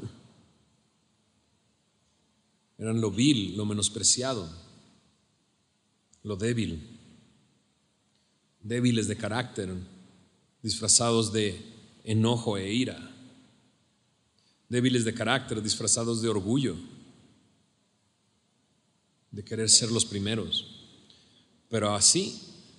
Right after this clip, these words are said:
los escogiste tú. Porque tu promesa es que tú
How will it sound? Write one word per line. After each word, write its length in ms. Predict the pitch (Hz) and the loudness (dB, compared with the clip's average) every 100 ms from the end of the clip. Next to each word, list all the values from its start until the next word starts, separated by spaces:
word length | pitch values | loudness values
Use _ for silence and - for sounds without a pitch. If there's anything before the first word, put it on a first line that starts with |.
| - | -8
los 220 | 117 104 | 2 4
escogiste 560 | - - - 98 - 95 | 4 2 -2 -2 -2 -4
tú. 260 | - 92 87 - - - - _ _ _ _ _ _ _ _ _ _ _ _ | -8 -8 -8 -12 -20 -20 -20 _ _ _ _ _ _ _ _ _ _ _ _
Porque 200 | 107 95 | -6 -4
tu 140 | - 120 | -2 0
promesa 600 | 120 117 127 147 190 226 214 - - - - _ _ _ _ _ _ _ | 4 6 8 8 4 2 -8 -12 -20 -20 -20 _ _ _ _ _ _ _
es 180 | 120 - | 2 2
que 120 | - | 2
tú 500 | 120 127 123 113 104 | -2 0 2 2 0